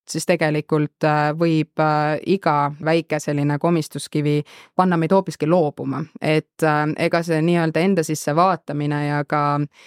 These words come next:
ja ka sündmuste tõlgendamine ei ole meile otseselt ju sisse kodeeritud, see eeldab sellist, äh, kas siis, äh, täiendavat, äh, õppimist, enda nii-öelda harimist nendes teemades.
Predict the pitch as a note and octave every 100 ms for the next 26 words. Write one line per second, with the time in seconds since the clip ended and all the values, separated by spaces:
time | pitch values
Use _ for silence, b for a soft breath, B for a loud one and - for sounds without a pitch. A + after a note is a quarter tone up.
0 | B B B F#3 F#3+ F#3+ F#3 F3 A3+ A#3
1 | F3 - D#3 - A#3 B3+ D#3 C#3+ C#3+ D3
2 | D3 D3+ D3 D#3+ F#3 D#3 D3+ D3+ D#3 G3+
3 | E3 D#3+ D#3 D#3 G#3 - D#3 D3+ F#3 G3+
4 | F3 - C#3+ - D#3+ G3+ F3 D#3 - F#3+
5 | F#3+ D#3+ - - D#3 D3+ D3+ D3 C#3+ _
6 | - - B2+ E3+ - E3 - D3+ D3+ G3
7 | F#3 D#3 D3+ D3 - - D3+ D3 C#3+ D#3
8 | G#3+ - A3 G#3+ G#3+ - - - D#3+ E3
9 | D#3 D3+ D3 D3+ D#3+ - D3+ D3+ D3+ D3+
10 | D3 E3 F#3+ G3+ G3+ G3+ - - - F3
11 | F3 F3 G3 F#3 F3+ E3+ E3+ E3+